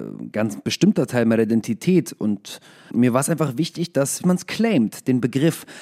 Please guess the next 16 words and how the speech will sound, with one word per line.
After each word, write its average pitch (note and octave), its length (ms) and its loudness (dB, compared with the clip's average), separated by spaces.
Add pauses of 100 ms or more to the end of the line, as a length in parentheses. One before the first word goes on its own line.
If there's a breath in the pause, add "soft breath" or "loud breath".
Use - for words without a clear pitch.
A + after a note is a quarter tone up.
(120 loud breath)
Weil B2+ 320 4
mit C#3+ 220 2
Jude A3 300 6
verbinden D#3+ 500 2
Menschen D3 460 2
oder B2+ 160 2
mit A#2+ 160 -4
Jude D3+ 160 2
oder A#2 120 2
Jüdin, B2+ 520 0
wenn A#2 100 2
jemand A2 240 0
sagt, C3+ 320 -2
sie A2 100 -6
sind G#2 220 -6
jüdisch, B2 360 -2